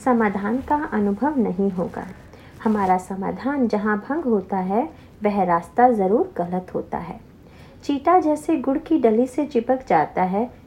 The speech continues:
चाहे गर्दन छूट जाए, पर वह डली को छोड़ता नहीं। वैसे ही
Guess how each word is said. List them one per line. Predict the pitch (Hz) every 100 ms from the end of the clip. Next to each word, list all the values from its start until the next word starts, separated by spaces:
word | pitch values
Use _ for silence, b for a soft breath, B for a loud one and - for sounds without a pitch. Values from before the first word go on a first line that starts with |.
| -
चाहे | 277 254 320
गर्दन | 254 240 233 285 320
छूट | 320 302 285 -
जाए, | 208 170 202 -
पर | 220
वह | 226 233
डली | 208 208 247
को | 247 269
छोड़ता | - 190 196 226
नहीं। | 220 196 262 220 - - - -
वैसे | - 202 - 262
ही | 220 180